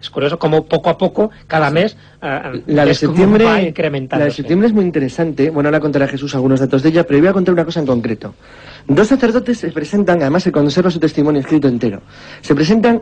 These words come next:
Speaker 2: en, en un altozano del, del lugar porque, eh, quieren comprobar, eh, a sus propios ojos lo que está pasando allí, y voy a leer simplemente su descripción, no la voy a comentar. Mediodía.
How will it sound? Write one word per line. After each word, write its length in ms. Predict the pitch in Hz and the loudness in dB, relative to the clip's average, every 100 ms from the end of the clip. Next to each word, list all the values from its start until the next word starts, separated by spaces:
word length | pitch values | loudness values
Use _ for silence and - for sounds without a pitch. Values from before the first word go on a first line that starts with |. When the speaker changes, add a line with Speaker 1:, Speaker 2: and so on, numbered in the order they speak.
| - | 0
Speaker 2:
en, 240 | 156 151 - | -2 0 0
en 120 | 147 | 2
un 100 | 208 | 4
altozano 640 | 202 185 151 139 196 170 220 - | 4 2 -2 0 0 0 -6 -8
del, 500 | 135 131 123 120 117 | -2 0 0 0 0
del 160 | 117 127 | 2 4
lugar 300 | 143 180 180 - - - | 4 2 -2 -10 -18 0
porque, 440 | 233 226 147 - - | 0 0 -4 -8 -8
eh, 380 | 131 123 120 - _ | -8 -6 -8 -10 _
quieren 280 | - 196 165 | -2 0 0
comprobar, 520 | 147 139 127 151 151 - - - - | -2 -2 0 0 0 -6 -20 -20 -18
eh, 260 | - - - - - | -18 -18 -18 -16 -16
a 60 | |
sus 140 | 113 113 | -14 -2
propios 300 | 175 139 139 | -2 0 -4
ojos 220 | 127 117 | -6 -6
lo 80 | 117 | -6
que 60 | |
está 160 | 120 147 | -4 -4
pasando 240 | 131 131 | -4 0
allí, 220 | 135 185 220 - - - - _ _ - | 2 2 0 -8 -20 -20 -20 _ _ -2
y 100 | 156 | 2
voy 160 | 175 | 4
a 60 | 247 | 4
leer 220 | 240 262 - | 2 0 -8
simplemente 640 | - 226 214 214 233 214 | -2 0 2 2 2 -2
su 140 | - | -2
descripción, 580 | 151 139 135 131 160 107 - | -2 -2 -4 -2 -2 -2 -2
no 100 | 175 | 0
la 80 | 180 | 2
voy 80 | |
a 80 | 156 | 2
comentar. 380 | 131 113 104 110 - - - - - - - - - - | 0 -2 -4 -8 -12 -20 -20 -20 -20 -20 -20 -20 -20 -4
Mediodía. 540 | 160 165 165 180 104 | 2 4 4 4 0